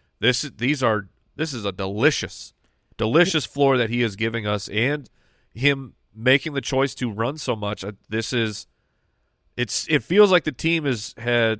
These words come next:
like, after week one was, was so rough that the team just said, "Go do what you do, man. We traded for you.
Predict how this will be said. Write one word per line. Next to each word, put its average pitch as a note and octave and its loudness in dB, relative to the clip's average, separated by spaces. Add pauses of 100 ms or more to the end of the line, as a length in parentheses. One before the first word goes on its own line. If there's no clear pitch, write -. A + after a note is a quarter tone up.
like, A2 -2
after C3+ 0
week B2 -2
one A#2+ -2
was, - -10 (280)
was A2+ 0
so B2+ 4
rough G#2+ 2
that G#2 -6
the A2+ -6
team B2 -6
just A2 -8
said, G#2 -4 (340)
"Go C#3 4
do C3 0
what A#2 0
you A2 -6
do, G#2+ -2
man. F#2 -8
We A2 -8
traded C3+ 0
for G2 -4
you. G2 -6